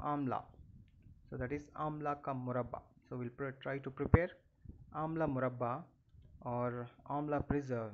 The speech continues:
so which is most popular and has got, uh, many health benefits, and even it is popular in India.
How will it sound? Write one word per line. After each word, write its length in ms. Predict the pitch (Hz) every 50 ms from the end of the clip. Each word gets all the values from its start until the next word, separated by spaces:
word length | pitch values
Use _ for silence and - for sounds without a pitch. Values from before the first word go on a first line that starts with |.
| 120 - -
so 100 | - 131
which 200 | 123 123 135 131
is 220 | 135 131 127 - -
most 380 | 127 123 131 139 135 - -
popular 460 | - 123 127 123 - 131 127 127 127 127
and 140 | 123 123
has 160 | 120 117 113 -
got, 260 | - - 160 180 190 - - - - - - - - - - - - -
uh, 40 |
many 240 | 135 131 147 156 165
health 260 | 147 135 139 139 143 143 - -
benefits, 460 | 139 123 123 123 127 127 120 123 - - - - - -
and 100 | - 131
even 240 | 135 139 135 143 139
it 120 | 131 127
is 200 | 156 175 - - - - - - - _ _ _ _
popular 340 | - 175 175 175 156 143 135
in 120 | 135 131
India. 400 | 135 135 139 147 170 147 117 107